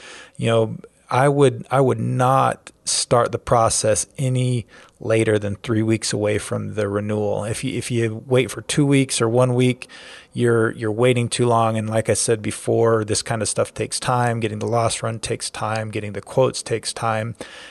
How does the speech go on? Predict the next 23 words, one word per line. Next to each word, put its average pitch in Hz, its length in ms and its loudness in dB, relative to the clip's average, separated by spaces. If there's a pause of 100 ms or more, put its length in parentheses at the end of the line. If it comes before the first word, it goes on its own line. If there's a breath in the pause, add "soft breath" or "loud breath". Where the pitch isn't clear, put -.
(100)
And 120 120 -4
if - 120 -4
you 117 80 0
wait 120 200 4
too - 180 -2
long, 113 220 0
you're 104 80 -6
gonna 113 180 -2
be 104 120 -2
forced - 360 0
to 107 60 -6
settle 110 420 2
on 107 160 -2
a, 104 200 -4
on 113 140 -2
a 101 60 -2
high 113 240 -2
price 110 420 0
or 113 60 -4
bad 107 320 -2
coverage. 104 540 -4
And 101 200 -8 (380 loud breath)
so, - 460 -4